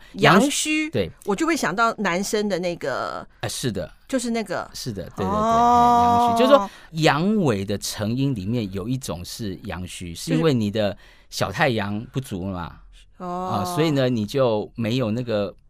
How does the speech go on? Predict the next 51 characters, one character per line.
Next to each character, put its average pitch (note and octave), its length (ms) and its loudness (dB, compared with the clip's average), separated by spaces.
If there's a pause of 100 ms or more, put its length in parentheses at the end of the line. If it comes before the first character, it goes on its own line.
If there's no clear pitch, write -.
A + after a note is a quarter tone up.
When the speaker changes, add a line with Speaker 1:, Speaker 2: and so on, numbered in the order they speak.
(520)
Speaker 1:
勃 A#2 220 0
起 F#2+ 300 -6
的 F#2 240 -4
能 F#2+ 300 -4
量。 G#2+ 220 -2 (200)
Speaker 2:
哦。 A3+ 500 -4
Speaker 1:
对， A#3 80 2 (140)
对， A#3+ 100 -2
可 B3 60 2
是 - 80 4
还 A#3+ 140 6
有 F#3+ 100 6
其 - 180 -6
他 A2+ 220 -6
的。 G#2 180 -8 (200)
Speaker 2:
哦。 G#3+ 500 -2
Speaker 1:
对， A3 100 0
对， F#2+ 140 -4
对。 F2+ 320 -14
Speaker 2:
哦。 A3 580 -8 (100)
Speaker 1:
好， - 180 -10
好。 - 60 -16 (140)
Speaker 2:
然 G#3+ 140 -8
后 C4 100 -4
嘞？ A#3 180 -8 (120)
Speaker 1:
啊， G#2+ 160 -4
所 - 160 0
以 F3+ 120 0 (160)
我 B2 100 -8
刚 F3+ 100 2
刚 F#3+ 80 4
讲 G#2+ 180 -2
了 G2+ 60 -4
嘛， G2 160 -6
哈， G2+ 200 -4
如 F#3 120 -4
果 G3+ 100 2
你 B2+ 100 2
吃 - 240 -6
的 B2 220 2 (380)
垃 F3 140 4
圾 D3 160 0
食 B2 180 -4
物 B2+ 80 0
是 A2+ 320 -6 (480)
冰 F#3 140 2
冷 B2+ 100 2
寒 G2+ 220 -2
凉 G#2+ 200 2
的， G#2+ 180 -2 (120)
Speaker 2:
嗯。 A3+ 260 -4